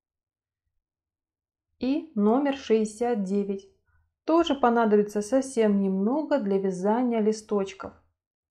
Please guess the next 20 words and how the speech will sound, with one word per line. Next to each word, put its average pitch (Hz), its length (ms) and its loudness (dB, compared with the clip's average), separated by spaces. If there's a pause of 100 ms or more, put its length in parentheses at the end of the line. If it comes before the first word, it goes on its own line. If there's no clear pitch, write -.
(160)
Я 240 140 0
вам 226 160 0
показала 196 460 -2
пряжу 269 640 -4 (100)
и 214 300 2
цвета, 220 580 -8
которые 196 340 -2
буду 185 340 -2
использовать 240 600 -6
в - 40 -20
своей 202 360 -4
осенней 220 540 -4
черепашке. 196 680 -8 (440)
Вы 269 200 0
же 294 140 0
можете 214 460 0
выбрать 185 440 -6 (160)
совсем 262 800 -6
другую 214 480 -2
пряжу. 196 540 -4